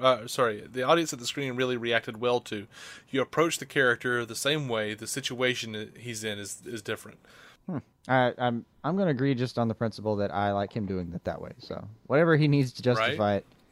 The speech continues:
Speaker 2: it.
Speaker 1: <laughs> Yep, me too. Uh, you go, you go, Conroy.
Speaker 2: Mm-hmm. You do you.
Speaker 1: You show him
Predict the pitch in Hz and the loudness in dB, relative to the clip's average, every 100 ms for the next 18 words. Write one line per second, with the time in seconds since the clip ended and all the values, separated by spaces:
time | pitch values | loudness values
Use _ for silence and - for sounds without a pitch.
0 | - _ - 175 170 180 156 220 208 147 | -20 _ -4 -2 0 0 -2 -4 -12 -10
1 | 294 190 - 240 - - - - 254 - | -8 -6 -6 -6 -6 -12 -10 -8 -8 -6
2 | - - - - - - - - - - | -6 -8 -10 -16 -18 -20 -18 -16 -16 -16
3 | - 143 147 139 135 110 98 _ _ 139 | -10 -4 -4 -2 -4 -4 -6 _ _ -14
4 | 110 107 - 180 156 143 123 107 - 139 | -14 -14 -4 0 6 6 6 2 -10 -14
5 | 143 139 127 - 117 113 113 113 - - | -4 0 0 0 0 0 -2 -4 -8 -4
6 | 127 135 139 - - - 101 117 113 120 | -2 0 0 -4 -14 -14 -6 -2 0 0
7 | 98 - _ _ _ - 123 127 147 143 | -2 -6 _ _ _ -14 -8 -2 2 4
8 | 135 123 | 4 0